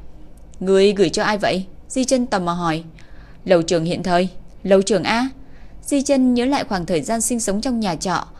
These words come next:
"Lầu trưởng của chúng tôi khi đó là Hạ Uyên. Thời điểm ta vượt qua lần huyết tự thứ mười, đặc biệt nhờ hắn không nói xa sự hiện hữu của ta đối với những người khác. Vì nguyền rủa của ta không thể tiêu trừ,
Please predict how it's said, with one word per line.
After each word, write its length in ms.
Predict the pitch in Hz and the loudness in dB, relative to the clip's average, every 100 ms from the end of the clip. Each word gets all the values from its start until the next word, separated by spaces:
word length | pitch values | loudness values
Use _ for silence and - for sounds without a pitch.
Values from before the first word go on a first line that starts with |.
| - - - - | -18 -18 -14 0
"Lầu 180 | 202 185 | 2 4
trưởng 220 | 202 165 | 0 0
của 100 | 180 | 0
chúng 240 | 185 220 | 0 0
tôi 300 | 254 240 233 | 2 4 2
khi 180 | 220 240 | 0 -2
đó 280 | 196 190 277 | 0 0 0
là 160 | 220 | 0
Hạ 140 | 185 - | 0 0
Uyên. 240 | 220 220 233 - - - - | 2 0 0 -10 -20 -20 -10
Thời 160 | - 202 | 0 2
điểm 300 | 185 170 165 | 4 2 0
ta 140 | 196 | 0
vượt 200 | 220 190 | 2 0
qua 120 | 233 226 | 0 0
lần 200 | 185 165 | 0 -2
huyết 200 | 277 - | -4 -2
tự 140 | 202 | -2
thứ 120 | 208 220 | 0 0
mười, 320 | 240 185 180 - - | 2 2 0 -8 -2
đặc 140 | 196 185 | -2 -2
biệt 100 | 196 | -4
nhờ 220 | - 170 | -4 -2
hắn 280 | 170 175 214 - - - - | -2 -2 -4 -6 -12 -20 -10
không 400 | - 226 196 190 | -2 0 2 2
nói 140 | 185 | 0
xa 320 | 202 240 214 | 0 0 0
sự 160 | 214 214 | 0 0
hiện 220 | 196 185 | 0 0
hữu 120 | 220 | -2
của 180 | 269 202 | 0 0
ta 260 | - 214 208 | 2 2 2
đối 100 | 196 | 2
với 100 | 240 | 2
những 160 | 285 | 2
người 140 | 226 160 | 0 0
khác. 260 | 240 269 - - - - - - | -2 -2 -4 -16 -20 -20 -18 -2
Vì 240 | 208 190 | 2 4
nguyền 220 | 185 185 175 | 4 2 2
rủa 140 | 175 | 2
của 120 | 180 | 2
ta 160 | 180 247 | 0 0
không 200 | 277 247 | 2 2
thể 100 | 180 | 0
tiêu 220 | - 233 | 0 -2
trừ, 300 | 226 190 | 0 0